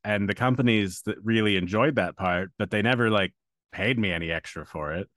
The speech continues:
It's like, I would always just do, like, my main job and then all these other things, like, because that's how I kept my brain motivated and going. And, like, I had to be putting that energy somewhere. And so now it's like,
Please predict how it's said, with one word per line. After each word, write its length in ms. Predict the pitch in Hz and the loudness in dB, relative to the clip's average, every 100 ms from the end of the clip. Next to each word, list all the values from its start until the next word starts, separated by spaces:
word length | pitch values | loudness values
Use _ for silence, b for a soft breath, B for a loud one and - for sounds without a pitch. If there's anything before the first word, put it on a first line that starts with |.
| - | -12
It's 360 | - 117 120 | -6 -2 2
like, 140 | 135 123 | 2 4
I 100 | 123 | 4
would 100 | 127 | 6
always 240 | 131 127 | 6 4
just 160 | 117 - | 0 0
do, 160 | 127 | 4
like, 220 | 123 110 107 | 4 2 2
my 160 | 104 | 0
main 320 | 101 139 139 | 2 2 2
job 340 | 113 98 104 113 | 2 2 2 0
and 160 | 113 | 0
then 140 | 131 139 | 2 4
all 140 | 147 | 4
these 180 | 151 147 | 4 4
other 200 | 180 147 | 4 4
things, 440 | 123 98 101 92 | 2 0 -2 -2
like, 180 | 107 104 - B B _ _ _ | 0 0 -4 B B _ _ _
because 560 | 131 127 131 127 110 101 120 | 0 2 4 4 2 -2 -2
that's 320 | 110 - - | 0 -2 -4
how 240 | 113 117 | 0 2
I 120 | 110 | 2
kept 300 | 95 - 113 - | 0 -4 -4 0
my 220 | 107 101 92 - | 0 0 -2 0
brain 440 | 104 101 98 87 | 2 2 0 0
motivated 640 | 107 117 110 98 98 95 87 | 2 4 4 2 2 0 -2
and 140 | 90 | 0
going. 420 | 110 110 98 92 | 2 4 4 0
And, 120 | 90 92 | -2 0
like, 280 | 90 90 _ b b - | -2 -2 _ b b -6
I 100 | 101 | -2
had 180 | 110 110 | 0 2
to 80 | |
be 80 | 110 | 0
putting 300 | 98 104 101 | 2 0 2
that 180 | 95 92 | 2 2
energy 320 | 90 90 87 | 0 -2 -4
somewhere. 480 | - 120 117 87 80 | -2 0 2 2 0
And 140 | 87 | -2
so 120 | - 90 | -4 -2
now 300 | 90 92 95 | 0 0 0
it's 160 | - | -2
like, 240 | 90 87 | -4 -4